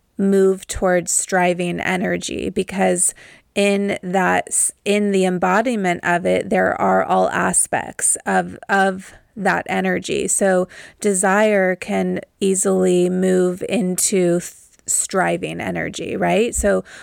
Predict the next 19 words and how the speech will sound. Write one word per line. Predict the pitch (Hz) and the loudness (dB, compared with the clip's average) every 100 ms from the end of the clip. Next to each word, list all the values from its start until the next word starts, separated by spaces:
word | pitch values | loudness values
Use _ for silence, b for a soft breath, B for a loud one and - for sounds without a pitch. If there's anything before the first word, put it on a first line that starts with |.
| B | B
what | 214 | 2
I | 208 196 | 4 2
want, | 190 196 | 2 -2
of | 202 - | -2 -2
course, | 196 190 208 | 0 0 0
is | 196 | -2
thriving | - 190 180 190 190 | 0 0 2 0 0
energy, | 190 254 254 - 160 160 | 0 0 0 -2 -2 -2
but | 185 185 180 B B B B | 0 0 0 B B B B
because | 196 190 208 208 196 196 | -4 -4 0 2 2 -2
this | 196 190 - | -2 -2 -2
desire | 190 190 185 233 226 196 | -2 0 2 4 2 0
in | |
my | 185 185 | 0 0
heart | 175 196 180 - - | 0 0 0 0 -6
to | - 185 180 | 0 0 2
serve | - - 185 180 202 202 | 0 2 4 4 2 0
and | 175 180 | -2 -4
to | - 190 175 170 | -2 0 2 2